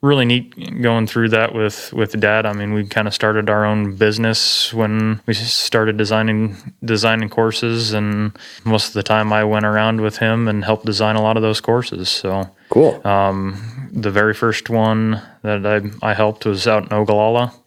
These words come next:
Speaker 1: So Dad and I basically drove around the state putting in disc golf courses on our free time.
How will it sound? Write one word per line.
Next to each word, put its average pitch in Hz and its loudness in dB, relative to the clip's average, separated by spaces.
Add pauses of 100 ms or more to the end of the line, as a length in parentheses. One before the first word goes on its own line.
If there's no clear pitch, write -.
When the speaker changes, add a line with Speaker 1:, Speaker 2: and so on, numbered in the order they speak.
Speaker 1:
So 101 0 (160)
Dad 110 4
and 110 0
I 110 2
basically 110 0
drove 110 2
around 113 0
the 110 0
state 113 0
putting - -4
in 113 0
disc 110 2
golf 113 0
courses 120 0
on 110 2
our 104 0
free 113 0
time. 120 0